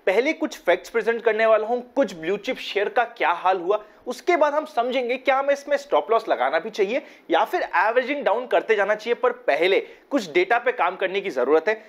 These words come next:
सबसे पहले कुछ ऐसे ब्लू चिप शेयर की बात करते हैं जो नाइंटी फ़ाइव परसेंट से ज्यादा करेक्ट हुए, more than that। यहाँ पे तो मैं आपको कुछ अभी रिसेंट एग्जांपल देने वाला हूँ,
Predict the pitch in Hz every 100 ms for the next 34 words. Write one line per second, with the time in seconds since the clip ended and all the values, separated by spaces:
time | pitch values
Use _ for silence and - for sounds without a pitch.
0 | - - - - - 349 294 214 254 254
1 | 285 240 - 170 208 277 302 196 208 214
2 | 269 - 202 202 247 131 123 196 - 208
3 | 196 214 233 185 - 233 - - _ 175
4 | 180 214 247 247 294 277 - 180 214 -
5 | 208 196 214 202 226 160 143 185 190 139
6 | 165 - 185 180 - _ 160 180 247 311
7 | 269 165 - - - 143 170 175 233 311
8 | 311 294 277 277 269 294 285 269 190 180
9 | 277 262 190 190 190 214 175 175 139 151
10 | 220